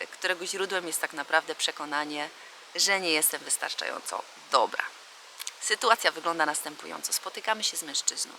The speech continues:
Mężczyzna zawsze na początku ma bardzo dużo motywacji w sobie. Dużo pisze, dużo dzwoni. Nie dzieje się nic złego, kiedy nagle po dwóch, trzech tygodniach stuprocentowego zabiegania o ciebie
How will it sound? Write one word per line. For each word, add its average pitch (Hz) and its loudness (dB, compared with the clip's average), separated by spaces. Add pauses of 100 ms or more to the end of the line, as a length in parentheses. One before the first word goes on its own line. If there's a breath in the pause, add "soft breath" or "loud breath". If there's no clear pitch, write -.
Mężczyzna 180 0
zawsze 175 8
na 180 -4
początku - -6
ma 151 -6 (140)
bardzo 165 8
dużo 160 -4
motywacji 151 -4
w - 2
sobie. - -2 (720 loud breath)
Dużo 175 -4
pisze, 175 0 (220)
dużo 147 -10
dzwoni. 131 -6 (600 loud breath)
Nie 160 -4
dzieje 240 6
się 226 2
nic 277 2
złego, 311 8
kiedy 202 -8
nagle 233 10
po 160 -8
dwóch, 226 -6
trzech - 2
tygodniach 165 0 (340 loud breath)
stuprocentowego 240 4
zabiegania 180 8 (200)
o 156 -12
ciebie 190 6